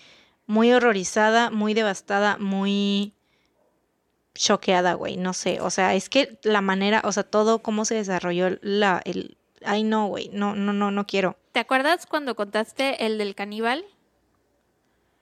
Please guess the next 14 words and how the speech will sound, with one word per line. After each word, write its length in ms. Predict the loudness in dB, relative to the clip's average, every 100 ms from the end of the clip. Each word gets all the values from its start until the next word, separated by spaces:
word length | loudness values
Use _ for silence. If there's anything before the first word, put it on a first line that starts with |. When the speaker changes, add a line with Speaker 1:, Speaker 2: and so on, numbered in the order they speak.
| _ _ _ _
Speaker 1:
El 240 | 2 4 4
de 300 | 4 4 4
Speaker 2:
Que 60 | 4
se 60 | 2
Speaker 1:
Issei. 280 | 4 4
Speaker 2:
comió 280 | 4 4 2
a 220 | 0 0
la, 360 | 0 -2 -2 -8
Speaker 1:
Issei 320 | -10 -6 0 2
Speaker 2:
ajá, 160 | 2
Speaker 1:
es- 180 | 0 -4
Speaker 2:
¿te 60 | 0
acuerdas 300 | 2 2 0
que 160 | -4